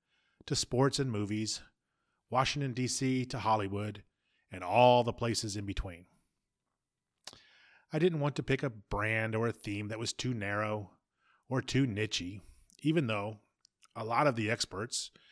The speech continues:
advise that the best way to build an audience is to be very focused on a specific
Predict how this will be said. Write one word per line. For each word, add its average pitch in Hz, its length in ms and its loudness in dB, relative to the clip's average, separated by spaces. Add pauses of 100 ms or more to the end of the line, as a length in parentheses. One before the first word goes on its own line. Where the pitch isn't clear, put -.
(200)
advise 104 500 0
that 101 140 -6
the 104 60 -6
best 123 280 0
way 110 160 -4
to 98 100 -8
build 110 240 -2
an 120 60 -2
audience 98 600 -2 (480)
is 139 100 -6
to - 80 -2
be 151 100 4
very 156 200 2
focused 143 440 2
on 104 80 -6
a 104 60 -4
specific - 720 -2